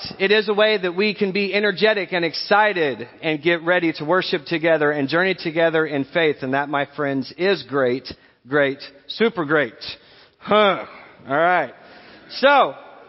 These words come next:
this morning, our sermon text comes from the book of Isaiah, found in the sixty-first chapter, starting in verse ten. Listen to the word of God.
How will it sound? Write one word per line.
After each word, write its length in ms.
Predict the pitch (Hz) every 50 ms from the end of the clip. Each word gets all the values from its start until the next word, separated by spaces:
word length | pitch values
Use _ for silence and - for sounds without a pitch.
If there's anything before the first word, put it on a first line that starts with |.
| - - -
this 180 | 175 - - -
morning, 460 | 233 254 254 233 214 180 143 120 120 - - - _ _ _ _ _ _ _ _ _
our 220 | - 175 202 214 196
sermon 320 | - - 220 220 208 185
text 340 | 156 190 190 175 - - -
comes 240 | 196 190 190 180 -
from 140 | 185 165
the 60 | 151 147
book 200 | 165 175 170 -
of 100 | 165 147
Isaiah, 640 | 151 143 135 131 117 139 160 185 170 127 113 104 - - -
found 220 | 160 156 160 156
in 80 | 151 147
the 80 | 143
sixty-first 720 | - - - 196 190 - - 190 180 - - 185 175 - - -
chapter, 380 | - 185 165 165 160 - 165
starting 400 | 151 - - 160 156 156 151 147
in 80 | 139 123
verse 280 | 120 127 127 117 - - -
ten. 260 | - 165 160 151 139 - - _ _ _ _ _ _ _ _ _ _ _ _ _ _ _ _ _ _ _ _ _ _ _ _ _
Listen 300 | - 185 202 - 220 202
to 100 | - 208
the 100 | 175 170
word 160 | 165 175 170
of 140 | 160 - 135
God. 320 | 147 147 147 139 120 127